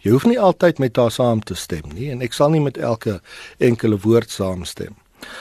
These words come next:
Maar ek dink dit is baie belangrik dat al hoe meer mense bereid word om op te staan en te sê wat hulle weet waar is oor die werklike stand van sake in ons land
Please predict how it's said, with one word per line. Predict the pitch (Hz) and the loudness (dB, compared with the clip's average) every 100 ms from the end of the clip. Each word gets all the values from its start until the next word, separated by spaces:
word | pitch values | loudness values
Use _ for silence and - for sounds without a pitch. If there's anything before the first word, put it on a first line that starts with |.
| - - | -16 -2
Maar | 101 101 | 0 0
ek | 101 | 0
dink | 131 135 | 0 0
dit | 127 | -4
is | 120 - | -4 -4
baie | - 107 147 | -2 0 0
belangrik | 127 104 101 107 104 - - _ | 0 -2 0 -2 -4 -8 -20 _
dat | 101 - | -12 -6
al | 120 | 0
hoe | 131 | 2
meer | 117 113 117 110 | 4 4 2 0
mense | 92 95 98 - 104 | -4 -4 -6 -6 -8
bereid | 95 92 104 117 117 | -6 -4 -4 -4 -2
word | 107 - | -2 -2
om | 104 - | -10 -2
op | 139 - | -2 -2
te | - 147 | -6 -6
staan | - - 117 110 101 | -4 -2 0 0 -4
en | 95 | -6
te | - | -12
sê | - - 127 120 104 | -12 -2 2 2 0
wat | 92 | -4
hulle | - 98 | -8 -8
weet | 90 101 135 - 107 | -6 0 0 0 -2
waar | 98 98 95 | -2 -2 -8
is | - - - _ - - _ | -14 -18 -20 _ -20 -20 _
oor | 107 101 | 0 0
die | 95 | 0
werklike | 95 101 107 127 117 113 | 2 2 0 -2 -2 -4
stand | - 107 98 - | -6 -6 -6 -6
van | 101 | -8
sake | 95 107 98 95 104 | -6 -4 -4 -6 -8
in | 95 | -6
ons | 90 87 | -8 -8
land | 98 90 90 | -8 -8 -10